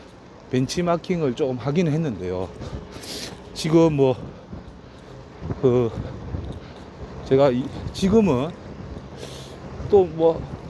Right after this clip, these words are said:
뭘 막 하려고 하다가 뭐가 막히는 게 있으면 어쩔 수 없이 찾아보긴 하는데 그 이상의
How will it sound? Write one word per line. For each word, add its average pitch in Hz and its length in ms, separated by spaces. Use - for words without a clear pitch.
뭘 185 160
막 160 180
하려고 202 320
하다가 151 640
뭐가 156 180
막히는 202 440
게 147 80
있으면 139 300
어쩔 196 180
수 202 100
없이 160 120
찾아보긴 190 520
하는데 107 640
그 233 160
이상의 160 580